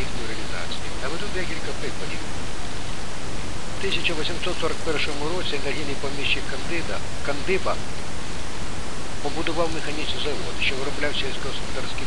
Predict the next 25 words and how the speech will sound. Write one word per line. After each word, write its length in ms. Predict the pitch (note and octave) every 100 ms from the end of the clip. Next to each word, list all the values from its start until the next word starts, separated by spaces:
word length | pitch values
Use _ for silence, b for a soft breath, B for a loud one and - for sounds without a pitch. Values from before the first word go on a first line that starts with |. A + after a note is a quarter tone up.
| -
машини, 360 | - - - - -
парові 300 | C3+ C3+ -
котли, 280 | C#3 B2+ - -
ткацькі 400 | - D3 - C3+ C3+
верстати, 520 | C3 - F#2+ E2+ - - - - - B2+
апарати 400 | C3 C#3+ F3 D#3+ -
для 80 | -
цукрових 420 | B2+ - C3 A#2+ A2+
заводів. 420 | - - - - - - - - - - -
Для 160 | D#3+ E3+
тих 260 | - G3 -
часів 300 | F3+ E3+ G3+ F#3+
це 80 | F3+
була 260 | D#3+ E3+ E3 F#3
досить 360 | E3+ E3 D3+
складна 320 | - D3+ D3+ D3
продукція. 520 | D3+ - A#2 - B2+
Головне, 280 | B2+ D#3+ G3 -
край 240 | D#3+ E3 D3 C3+ - - C3+
необхідна 400 | C#3+ D#3+ D3 C#3 D3
продукція 460 | C#3+ - - D3+ C3
для 120 | C#3+ D3
підйому 340 | C3+ D3 C#3 C3+
всієї 260 | - D3 C3+
економіки 440 | - B2+ A#2+ A#2+